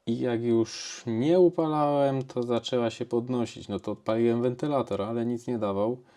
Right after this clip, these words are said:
No i patrzę, cieknie, no to niedobrze. No to stwierdziliśmy, wracamy do domu, póki jeszcze jest.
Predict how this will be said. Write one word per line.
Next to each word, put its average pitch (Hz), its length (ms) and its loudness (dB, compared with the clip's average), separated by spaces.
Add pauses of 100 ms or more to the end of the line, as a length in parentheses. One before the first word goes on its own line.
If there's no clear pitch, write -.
(640)
No 113 280 -4
i 160 200 2
patrzę, 135 680 -4
cieknie, 127 680 -2
no 120 440 -2 (140)
to 123 160 -2
niedobrze. 110 560 -2
No 95 140 -6
to 110 120 -8
stwierdziliśmy, 113 960 -2
wracamy 117 460 -4
do 127 120 -6
domu, 107 260 -2
póki 123 460 -4
jeszcze 123 360 -2
jest. - 460 -4